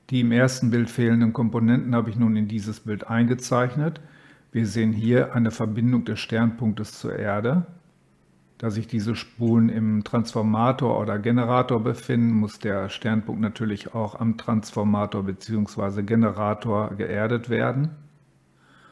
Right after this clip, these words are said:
Dieser Erder nennt sich Betriebserder R B.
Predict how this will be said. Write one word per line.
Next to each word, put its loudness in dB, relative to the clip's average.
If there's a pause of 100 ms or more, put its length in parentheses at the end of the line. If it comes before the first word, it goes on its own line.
(720)
Dieser -2
Erder 2
nennt 6
sich -6
Betriebserder -2
R 0
B. -6